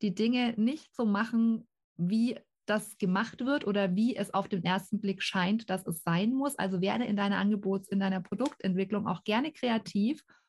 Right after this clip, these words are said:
und überleg dir mal, wie kann ich ein Format vielleicht auch so ändern, dass es in mein Business passt, dass es zu meinen Kundinnen passt. Und ich glaube, dass dieses Retreat wie die Faust aufs Auge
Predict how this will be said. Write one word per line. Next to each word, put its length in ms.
und 160
überleg 400
dir 120
mal, 440
wie 140
kann 200
ich 120
ein 80
Format 480
vielleicht 380
auch 120
so 240
ändern, 500
dass 160
es 120
in 120
mein 280
Business 400
passt, 360
dass 120
es 120
zu 120
meinen 360
Kundinnen 480
passt. 380
Und 220
ich 220
glaube, 360
dass 200
dieses 380
Retreat 680
wie 140
die 120
Faust 420
aufs 260
Auge 320